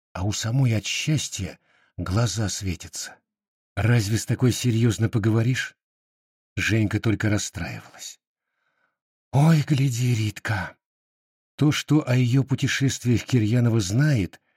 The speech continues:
Рита быстро догадалась по взглядам да усмешечкам. Обожгли ее эти усмешечки. Словно она и впрямь своего старшего лейтенанта предавала.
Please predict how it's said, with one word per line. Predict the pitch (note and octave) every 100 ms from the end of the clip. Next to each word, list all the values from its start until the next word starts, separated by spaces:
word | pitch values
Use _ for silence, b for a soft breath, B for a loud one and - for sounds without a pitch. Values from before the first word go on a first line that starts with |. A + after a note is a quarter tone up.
| _ _ _ -
Рита | B2 C3+ C#3 A2+
быстро | G#2 D#3+ - A2+
догадалась | G#2 A2+ C3 C#3 A#2 -
по | A#2+ G#2+
взглядам | F2+ A2 D3 A#2 F#2+
да | G2+ A#2
усмешечкам. | B2 - B2+ G2 - - - - - _ _ _ _ _ _ _ -
Обожгли | G#2 A2 A2 F#2+ A2+ B2+
ее | B2+ A#2+ G#2+ A2
эти | A#2 G2+
усмешечки. | G#2 G2 G#2+ G2 - - - - _ _ _ _ _ _ _
Словно | - A2 A#2 G#2+ A2+
она | A2+ A#2
и | A2
впрямь | - - B2 B2 G2
своего | F#2+ G#2 G#2 G#2+
старшего | - A2 G2 A2
лейтенанта | G#2+ G2+ A#2 A2+ F#2+ E2+
предавала. | - F#2+ G2+ G#2 F2+ -